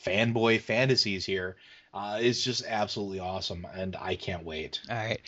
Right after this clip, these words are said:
Speaker 2: Beyond that, once you complete Act Two of your class story, you'll unlock some cool emotes and stuff, but the big thing is your buff will now carry over to other classes. So if you get your bounty hunter past Act Two and you start up your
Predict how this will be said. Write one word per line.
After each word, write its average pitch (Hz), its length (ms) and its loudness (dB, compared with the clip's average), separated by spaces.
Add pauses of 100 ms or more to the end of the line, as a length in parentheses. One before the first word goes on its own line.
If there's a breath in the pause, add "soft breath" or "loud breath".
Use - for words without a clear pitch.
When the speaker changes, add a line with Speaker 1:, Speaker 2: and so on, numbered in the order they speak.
(220 loud breath)
Speaker 2:
Beyond 170 360 8
that, 196 320 6
once 143 280 2
you 196 80 -2
complete 165 500 -4
Act - 340 0
Two 214 460 -2
of 123 140 0
your 113 120 -2
class 104 320 2
story, 107 500 -2 (320 loud breath)
you'll 139 300 4
unlock 139 300 2
some 120 120 -4
cool 120 280 0
emotes 147 400 4
and 135 120 -2
stuff, 123 320 2
but 131 120 0
the 131 60 0
big 139 240 4
thing 127 400 4 (280 loud breath)
is 123 340 4
your 139 300 4
buff 131 540 2
will 107 140 -4
now 117 200 4
carry 120 400 0
over 107 260 -2
to - 160 -10
other 104 160 -4
classes. - 640 0 (100)
So - 160 -4
if 98 120 -6
you 117 100 -4
get 127 180 2
your 147 100 0
bounty 139 280 4
hunter 120 360 0
past - 340 0
Act - 340 0
Two 123 340 2 (340 loud breath)
and 101 160 -2
you 101 80 -2
start 101 300 -2
up 101 200 -2
your 95 380 -4